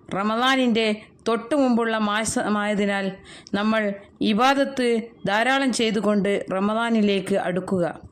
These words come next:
ഷാബാൻ പതിനഞ്ചിൻ്റെ രാവ് അഥവാ ബറാത്ത് രാവ് നമ്മുടെ ഒരു വർഷത്തെ എല്ലാ ജീവിത രേഖകളും നിർണയിക്കപ്പെടുന്ന ദിവസം. അല്ലാഹു തആല നമുക്കൊക്കെ ദീർഘായുസ്സും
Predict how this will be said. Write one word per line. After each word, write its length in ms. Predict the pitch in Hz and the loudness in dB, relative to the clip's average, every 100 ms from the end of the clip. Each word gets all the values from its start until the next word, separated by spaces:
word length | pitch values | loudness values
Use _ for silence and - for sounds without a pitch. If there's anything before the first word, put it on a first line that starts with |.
| - - - - - - - - - - | -20 -20 -20 -20 -20 -20 -20 -20 -20 -10
ഷാബാൻ 680 | - - 233 240 269 269 240 | -4 0 0 2 2 2 0
പതിനഞ്ചിൻ്റെ 560 | 214 226 254 240 226 220 | 0 0 2 2 2 2
രാവ് 440 | 202 202 202 196 196 - - - 175 | 0 0 0 -2 -6 -14 -20 -10 -6
അഥവാ 480 | 175 208 214 214 208 - - | -2 0 2 0 -4 -10 -2
ബറാത്ത് 680 | 180 208 247 262 214 240 | 0 2 2 0 0 -2
രാവ് 380 | 208 202 202 196 196 - - - - - - - | 0 0 0 -2 -6 -14 -20 -20 -20 -20 -20 -6
നമ്മുടെ 340 | 196 214 240 233 | -2 0 0 0
ഒരു 260 | 208 240 | 0 0
വർഷത്തെ 520 | 233 233 220 269 262 240 | 0 0 2 0 0 0
എല്ലാ 580 | 214 247 269 269 240 - - - _ 190 | 0 2 4 4 0 -6 -14 -20 _ 0
ജീവിത 420 | 214 254 285 269 | 2 2 2 2
രേഖകളും 580 | 226 226 233 226 220 214 | 2 2 0 0 2 2
നിർണയിക്കപ്പെടുന്ന 1040 | 214 233 254 247 233 220 208 202 202 196 196 - - 175 | 4 2 2 0 -2 -2 0 0 0 -2 -8 -16 -4 0
ദിവസം. 480 | 190 190 - 165 - - - - - | 2 0 0 -4 -6 -14 -20 -14 -4
അല്ലാഹു 360 | 196 226 233 233 | 0 2 2 0
തആല 480 | 220 208 202 202 196 - - | 0 0 2 0 -4 -14 -4
നമുക്കൊക്കെ 500 | 190 220 233 208 214 | 0 0 0 -2 0
ദീർഘായുസ്സും 1000 | 190 202 226 220 254 247 - 220 208 | 2 2 2 2 2 2 0 0 0